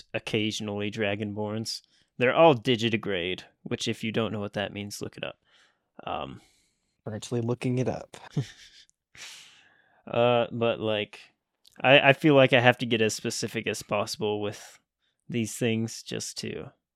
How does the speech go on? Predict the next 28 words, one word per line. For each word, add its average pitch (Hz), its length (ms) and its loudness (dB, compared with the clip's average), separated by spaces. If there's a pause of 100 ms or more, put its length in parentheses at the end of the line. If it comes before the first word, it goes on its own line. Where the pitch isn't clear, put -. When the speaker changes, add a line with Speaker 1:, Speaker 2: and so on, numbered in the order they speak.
(300)
Speaker 1:
ease 117 360 -2
my 107 240 0
own 107 200 -2
mind, 110 440 -2 (420)
but - 480 -6 (1200)
I - 80 4
don't 131 80 6
know, 123 140 6
they've 123 220 6
only 151 200 6
got, 127 300 8
like, 113 180 2
four 123 320 0
f-, - 280 -10 (800)
fingers, 113 680 -2
including 113 500 -2
their 107 140 -2
thumb, 110 440 -4 (1200)
to - 80 -10
me. 117 280 -6
You 110 140 -8
know, 90 140 -6
they're 98 240 -12 (400)
one 120 320 0
fewer 113 320 -4
fingers 110 480 -6
than 107 140 -4
humans. 110 560 -6